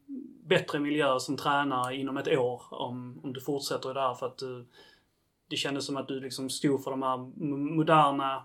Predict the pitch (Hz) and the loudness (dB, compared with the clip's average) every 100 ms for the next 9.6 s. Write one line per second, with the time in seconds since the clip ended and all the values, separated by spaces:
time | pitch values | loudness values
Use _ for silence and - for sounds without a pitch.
0 | - - 143 143 147 135 127 131 131 160 | -12 -10 -2 2 4 4 2 -4 -2 -2
1 | 151 143 147 135 135 151 143 160 - 170 | 0 -2 0 -2 0 -2 0 0 6 8
2 | 180 170 160 160 160 156 156 156 165 165 | 10 10 10 8 6 4 4 2 6 6
3 | 160 156 - 151 143 143 - - - - | 6 4 2 4 4 2 -4 -18 -18 -20
4 | _ - 165 160 151 - 151 156 151 147 | _ -2 2 4 2 4 4 4 4 2
5 | 143 139 139 135 143 147 147 131 139 135 | 4 4 2 2 0 0 -2 -4 -4 -2
6 | 143 143 - 135 131 - - 139 143 131 | -2 -2 0 0 -2 -6 -6 -4 -4 -2
7 | 143 135 - 147 147 139 156 143 127 127 | -2 -4 -6 0 0 4 2 2 0 -4
8 | 127 127 123 123 - - - - - 143 | -6 -6 -10 -14 -14 -14 -10 -10 -4 -4
9 | 131 143 135 143 131 | -4 -6 -6 -6 -8